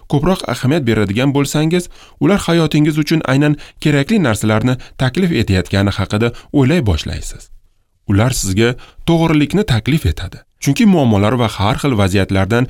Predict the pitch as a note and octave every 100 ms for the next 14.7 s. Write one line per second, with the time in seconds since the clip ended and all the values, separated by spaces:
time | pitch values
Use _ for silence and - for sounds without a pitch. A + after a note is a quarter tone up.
0 | - - C#3+ F3 E3 A#2+ C#3 D#3+ - C3+
1 | D#3+ - - A#2+ C#3 D#3 C#3 C#3+ - -
2 | D#3 - - F3 - - D#2 - - -
3 | - - - - - B2 C#3+ C#3 C#3+ G3
4 | - E3+ D#3+ C#3+ F3+ C3 A2 A#2+ D3 F#2+
5 | G2 G2 C3 - - - C3+ E3 D#3 C#3+
6 | C#3 A3 B2+ A2+ D3 D3 D3 E3+ - -
7 | - D3 C4 B3+ E3+ - A2 G#2+ C3 C3+
8 | G#2+ - A2 A#2 E2 F2 E2+ - - _
9 | _ _ _ _ - D#3 D#3 D3 D#3 D#3
10 | - - D3+ E3+ D#3+ G2+ F#2 F2+ E2 C#2+
11 | - - - _ _ _ _ - G2+ -
12 | G#2+ G2 G2+ G2+ F#2+ B2 B2+ - - G#2
13 | C#3+ - D3 A#2 G#2+ C3+ F3 - - C3+
14 | C3+ B2+ A#2+ A#2 B3+ G3 E2